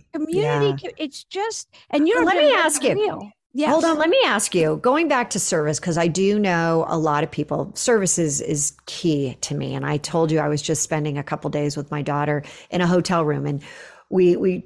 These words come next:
Speaker 2: checked in last minute. It wasn't something we planned. They gave us a room that literally overlooked a basketball court. And there was this big sign, Boys and Girls Club. And there was, um,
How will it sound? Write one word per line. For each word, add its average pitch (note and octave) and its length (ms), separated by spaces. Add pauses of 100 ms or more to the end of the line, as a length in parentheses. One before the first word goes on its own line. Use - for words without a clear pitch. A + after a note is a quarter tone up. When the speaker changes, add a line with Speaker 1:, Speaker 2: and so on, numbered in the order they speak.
Speaker 2:
checked - 340
in F#3 360
last G3 420
minute. F3+ 300
It F3 100
wasn't G#3+ 340
something G3+ 220
we F3+ 120
planned. F3 340
They F3 80
gave A3 240
us G#3+ 120
a F#3+ 60
room F3+ 300
that E3 160
literally B3+ 560
overlooked F3 720
a D3+ 100
basketball D3+ 580
court. - 400 (380)
And F3+ 140
there F#3 80
was F#3 120
this F3+ 160
big F3 280
sign, C#3+ 380
Boys F#3+ 380
and F#3+ 140
Girls D3 320
Club. - 380 (400)
And F#3 300
there A3 460
was, E3 640 (360)
um, E3+ 360